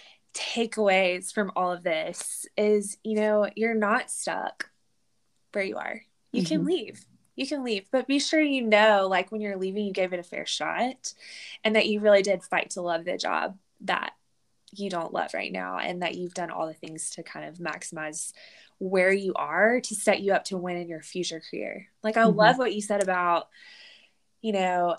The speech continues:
Speaker 1: um, really asking yourself, like, "Okay, what about this job do I really like?" And I'm
Speaker 2: Mm.
Speaker 1: gonna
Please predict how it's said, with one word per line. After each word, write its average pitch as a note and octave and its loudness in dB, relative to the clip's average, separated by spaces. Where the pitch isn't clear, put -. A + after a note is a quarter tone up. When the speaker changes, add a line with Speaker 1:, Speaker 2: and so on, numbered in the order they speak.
Speaker 1:
um, F3+ -6
really A#3 4
asking A3+ -4
yourself, G3 -2
like, G3 -4
"Okay, A#3 -2
what G#3+ 4
about G3 0
this G#3 -6
job G3 0
do G3+ 0
I G3 2
really F#3 0
like?" E3 -2
And A3 4
I'm G#3+ 6
Speaker 2:
Mm. F#3 4
Speaker 1:
gonna F3+ 4